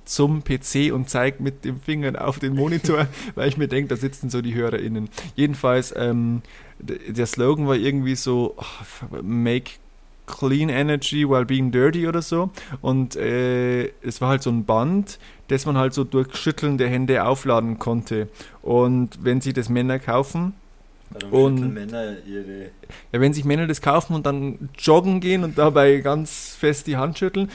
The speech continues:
Speaker 1: dann können sie das elektrisch laden und das hat dann irgendwie so eine Powerbank-Funktion haben
Speaker 2: Also
Speaker 1: sollen.
Speaker 2: ich kenn die Bewegung nur, wenn ich meinen Eiweiß shake,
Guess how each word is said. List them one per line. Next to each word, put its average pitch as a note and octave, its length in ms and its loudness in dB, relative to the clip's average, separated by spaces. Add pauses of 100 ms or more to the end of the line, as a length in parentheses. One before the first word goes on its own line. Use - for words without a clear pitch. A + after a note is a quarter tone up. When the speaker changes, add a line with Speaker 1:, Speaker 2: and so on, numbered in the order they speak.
(160)
Speaker 1:
dann C3+ 100 -2
können D3 160 2
sie D3+ 80 0
das C#3+ 120 -2
elektrisch C#3 360 -4
laden C#3+ 360 0
und C#3 100 -2
das B2+ 220 -2
hat C3 200 0
dann C3+ 80 0
irgendwie C3 180 2
so B2 60 0
eine A#2+ 140 0
Powerbank-Funktion A#2 880 0
haben A2 220 -2
Speaker 2:
Also G#2+ 100 -4
Speaker 1:
sollen. A2 120 -2
Speaker 2:
ich A2 180 -6
kenn G#2 220 -2
die B2+ 100 0
Bewegung G#2+ 400 0
nur, B2 240 0
wenn B2 120 -2
ich - 160 -6
meinen G#2+ 260 -2
Eiweiß G#2+ 440 -4
shake, E2+ 260 -8